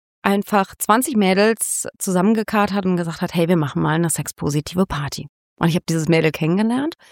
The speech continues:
und irgendwann saß ich mit dem Mädel am Balkon und alle anderen Mädels waren so in ihrem Wohnzimmer. Und dann sagt sie so, ja, Sabrina, was machen wir denn jetzt so, ne? Die Wohnung ist gesperrt. Und da sag ich, ist kein Problem. Ich geh mal gucken, ich klopf mal,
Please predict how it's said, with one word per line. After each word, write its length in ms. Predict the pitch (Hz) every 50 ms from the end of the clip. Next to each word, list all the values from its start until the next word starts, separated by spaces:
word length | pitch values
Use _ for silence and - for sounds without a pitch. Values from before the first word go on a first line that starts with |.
| - - - _ -
und 100 | - 190
irgendwann 360 | - - 233 262 254 226 220 202
saß 320 | - 196 190 196 - - -
ich 300 | - 185 185 180 - -
mit 160 | 202 202 -
dem 100 | 196 180
Mädel 220 | 180 180 190 190
am 160 | 165 151 160 156
Balkon 480 | 151 147 143 - - 190 208 262 311 302
und 200 | 214 190 - - _ -
alle 200 | 185 190 196 -
anderen 280 | 147 185 170 165 170
Mädels 360 | 165 165 160 160 165 - - -
waren 180 | 156 151 156
so 80 | 156 156
in 120 | 170 165 156
ihrem 240 | - 165 160 147 151
Wohnzimmer. 540 | 147 147 143 - - - - - - - - _ _ _ _ _ _ _ _
Und 60 | - 175
dann 60 | 165
sagt 180 | 185 185 - -
sie 100 | - 160
so, 280 | 147 165 156 160 - - - - - _
ja, 340 | - 175 160 156 156 156 160
Sabrina, 360 | 156 165 - - - 156 147
was 180 | 151 165 - -
machen 260 | 147 143 139 - 190
wir 60 | 202
denn 160 | 196 214 220 226
jetzt 320 | 220 226 - - - -
so, 160 | - 240 233
ne? 380 | 208 196 202 226 269 277 240 - -
Die 160 | 175 156 -
Wohnung 260 | 180 185 202 214 214
ist 120 | 220 - -
gesperrt. 500 | - 220 - - - 208 214 254 262 -
Und 80 | 175 160
da 60 | 160
sag 140 | 156 175 170
ich, 120 | 147 - -
ist 100 | - -
kein 180 | - 175 160
Problem. 380 | 147 - 185 - 196 202 214 214 _ _ _ _ _ _ _
Ich 80 | - -
geh 80 | - 190
mal 140 | 175 170 156
gucken, 360 | - - 208 - 202 190 185
ich 120 | - -
klopf 280 | - 202 202 - - -
mal, 280 | 202 180 180 180 175